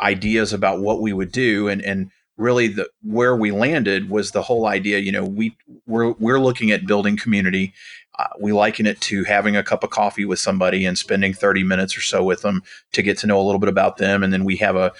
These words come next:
a second half of the show called The Question Connection, where we ask everyone the same types of questions. So if I meet you down the road and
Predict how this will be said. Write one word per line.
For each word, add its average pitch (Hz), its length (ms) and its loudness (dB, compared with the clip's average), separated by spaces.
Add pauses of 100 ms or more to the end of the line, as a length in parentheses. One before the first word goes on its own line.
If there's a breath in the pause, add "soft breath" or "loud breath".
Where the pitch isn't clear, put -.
(200 loud breath)
a 98 100 -4
second 104 340 0
half 101 220 2
of 104 60 -2
the 98 80 0
show 98 240 0
called 95 220 -2
The 92 80 -2
Question 131 400 -2
Connection, 110 580 0 (300 loud breath)
where 101 160 0
we 104 180 2
ask 101 340 0
everyone 117 360 2
the 101 80 2
same 104 240 0
types 101 280 0
of 95 60 -8
questions. - 580 -4 (520 soft breath)
So 95 240 -4
if 98 80 -4
I 117 140 4
meet 127 220 2
you 107 380 0
down 98 200 2
the 95 80 0
road 92 300 2
and 95 220 -2